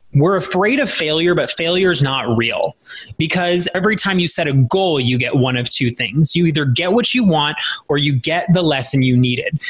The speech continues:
There's no such thing as failure. There's only learning or succeeding. And even succeeding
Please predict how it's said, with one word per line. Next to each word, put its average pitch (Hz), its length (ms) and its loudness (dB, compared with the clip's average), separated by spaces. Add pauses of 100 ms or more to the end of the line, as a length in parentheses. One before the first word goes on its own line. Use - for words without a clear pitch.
(200)
There's 156 260 2
no 185 280 2
such 220 340 -2
thing 175 160 -2
as 147 140 -2
failure. 175 560 0
There's 151 320 0
only 165 440 0
learning 170 800 2 (160)
or 160 140 0
succeeding. 143 840 -2 (420)
And 170 360 -2
even 226 320 0
succeeding 156 880 -2